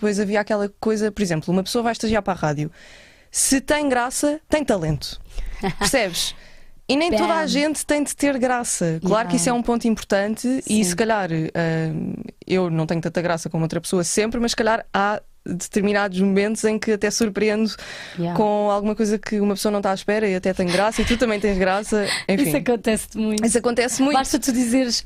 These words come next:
Speaker 2: merda às vezes
Speaker 1: Yeah,
Speaker 2: e tu
Speaker 1: às
Speaker 2: não
Speaker 1: vezes
Speaker 2: estás à
Speaker 1: é, é
Speaker 2: espera.
Speaker 1: como as pessoas não estão à espera disso da minha parte, eu posso
Speaker 2: Sim.
Speaker 1: dizer uma coisa que na boca da outra pessoa ninguém
Speaker 2: É
Speaker 1: olhava,
Speaker 2: comum.
Speaker 1: mas na minha boca,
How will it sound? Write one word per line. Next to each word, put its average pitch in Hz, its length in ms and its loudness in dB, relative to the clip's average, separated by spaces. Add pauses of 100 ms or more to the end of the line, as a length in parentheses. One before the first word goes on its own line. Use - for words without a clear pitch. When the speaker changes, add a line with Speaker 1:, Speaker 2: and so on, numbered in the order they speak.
Speaker 2:
merda 233 580 2
às 208 120 0
vezes 240 380 2
Speaker 1:
Yeah, 320 220 4
Speaker 2:
e 226 60 0
tu - 60 0
Speaker 1:
às 254 40 0
Speaker 2:
não 247 60 0
Speaker 1:
vezes 269 160 0
Speaker 2:
estás 294 140 2
à - 20 2
Speaker 1:
é, 285 40 2
é 247 280 2
Speaker 2:
espera. 247 140 -2
Speaker 1:
como 277 180 2
as 277 60 -2
pessoas 311 280 0
não 285 100 2
estão 269 120 0
à 262 60 2
espera 208 340 0
disso 202 180 -2
da 220 80 2
minha 226 200 2
parte, 247 480 0
eu 262 120 2
posso 240 160 2
Speaker 2:
Sim. 220 100 0
Speaker 1:
dizer 214 400 0 (160)
uma 202 220 2
coisa 202 240 0
que - 80 -2
na 190 80 4
boca 190 180 0
da 196 60 0
outra 196 200 0
pessoa 180 520 -2
ninguém 180 360 2
Speaker 2:
É 185 60 0
Speaker 1:
olhava, 202 520 2
Speaker 2:
comum. 247 60 -4 (520)
Speaker 1:
mas 220 160 2
na 240 100 2
minha 240 180 2
boca, 254 340 0